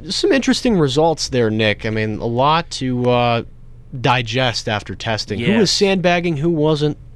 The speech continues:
Speaker 1: Who showed their full hand? What are you, what are your takeaways from the testing for Formula One?
Speaker 2: I think the, the most informative thing that I can give you is, uh, Red Bull's gonna be number one.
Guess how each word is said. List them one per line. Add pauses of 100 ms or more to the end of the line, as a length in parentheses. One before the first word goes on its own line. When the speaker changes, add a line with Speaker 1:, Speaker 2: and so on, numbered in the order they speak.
(120)
Speaker 1:
Who
showed
their
full
hand? (480)
What
are
you,
what
are
your
takeaways
from
the
testing
for
Formula
One? (580)
Speaker 2:
I
think
the, (140)
the
most
informative (480)
thing (580)
that
I
can
give
you (640)
is,
uh, (140)
Red
Bull's
gonna
be
number
one.